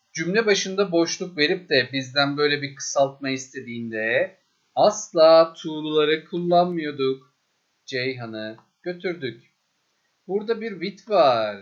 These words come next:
With olduğu için burayı ne yapmam lazım? Pasif yapmam lazım. Pasif bir ifade yapmam lazım burada. Bakıyorum facing aktif bir kısaltma.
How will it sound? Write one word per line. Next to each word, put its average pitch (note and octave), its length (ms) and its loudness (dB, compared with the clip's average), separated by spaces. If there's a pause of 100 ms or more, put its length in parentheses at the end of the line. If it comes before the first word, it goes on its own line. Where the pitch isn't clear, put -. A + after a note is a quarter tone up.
With B2+ 220 -16
olduğu C#3 320 -6
için C#3 640 -6
burayı C3 280 -4
ne C3 60 -4
yapmam D#3+ 460 -2
lazım? A#2+ 760 -6 (520)
Pasif F3 720 -6
yapmam A2 520 -12
lazım. G2+ 480 -18 (1000)
Pasif D3+ 380 -12
bir C#3+ 80 -8
ifade A#2+ 400 -4
yapmam A2+ 420 -6
lazım G#2+ 400 -10
burada. A#2 480 -12 (440)
Bakıyorum F#3+ 640 -4
facing F3 640 -4 (200)
aktif E3+ 600 -10
bir A#2 240 -12
kısaltma. A2+ 840 -12